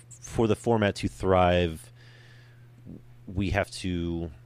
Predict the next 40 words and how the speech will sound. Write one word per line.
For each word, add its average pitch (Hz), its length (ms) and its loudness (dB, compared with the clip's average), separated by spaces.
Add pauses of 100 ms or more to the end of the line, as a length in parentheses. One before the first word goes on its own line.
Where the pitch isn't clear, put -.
(240)
a-, 123 180 0
as, 123 300 2
as 107 200 2
a 101 60 4
community 101 640 0
of, 95 220 -2
as, 95 240 0
and 90 180 -4
players 101 380 2
of 92 200 -2
the 87 80 -2
format, 85 400 -2
we 90 100 2
have 85 120 0
to 82 160 -2
help 87 280 0
it 85 120 -6
thrive. - 640 -12 (180)
Like, - 280 -8 (920)
it's 92 180 -4
by 95 180 4
no 104 180 4
means 120 320 0
stable. 110 580 2 (560)
Like, 101 140 -6 (720)
it's 92 140 -6
by 87 180 -2
no 95 180 0
means, 101 440 0
like, 90 280 0 (640)
in 107 180 2
the 104 100 2
public 101 400 0
eye. 90 280 2
It's 82 140 0
just - 160 -6
sort 95 160 0
of 85 100 -2
right 90 220 0
there 90 500 0